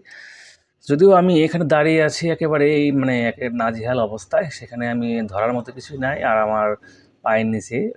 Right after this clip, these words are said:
খুব পিচ্ছল, মানে পানি থাকার কারণে। So, আমি খুব ভয়ে আছি, কারণ একটু পরপরই নৌকা যেমন দোলা দোলে, তার আগে আমি খট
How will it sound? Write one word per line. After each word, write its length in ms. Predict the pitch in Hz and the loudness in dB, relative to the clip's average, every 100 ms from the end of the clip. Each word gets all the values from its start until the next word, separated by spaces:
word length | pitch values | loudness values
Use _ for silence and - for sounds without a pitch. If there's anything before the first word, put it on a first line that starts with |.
| _ | _
খুব 180 | 120 - _ _ _ _ _ _ _ | -16 -16 _ _ _ _ _ _ _
পিচ্ছল, 480 | 135 - - 147 - | -8 -8 -8 -6 -6
মানে 400 | 175 117 101 95 - _ | -10 -10 -8 -10 -14 _
পানি 180 | 110 107 | -6 -4
থাকার 180 | 113 107 | -6 -8
কারণে। 380 | 117 107 175 - _ _ _ - _ - | -8 -6 -6 -6 _ _ _ -18 _ -14
So, 160 | - | -4
আমি 460 | 117 117 120 113 131 | -2 0 0 0 -2
খুব 260 | - 131 - - 110 | -4 -8 -6 -8 -6
ভয়ে 280 | 104 127 | -2 0
আছি, 220 | 120 - 123 | 0 -2 -6
কারণ 120 | 120 | -6
একটু 240 | 107 131 | -6 -12
পরপরই 400 | 127 123 123 143 | -6 -6 -4 -2
নৌকা 220 | 135 131 | -2 -2
যেমন 460 | 113 110 117 156 135 | -4 -2 -2 -4 -2
দোলা 200 | 139 139 | 0 0
দোলে, 520 | 113 113 113 117 - - | -2 -4 -2 -2 -4 -6
তার 100 | 113 | -6
আগে 160 | 117 | -4
আমি 160 | 110 113 | -4 -6
খট 160 | - | -10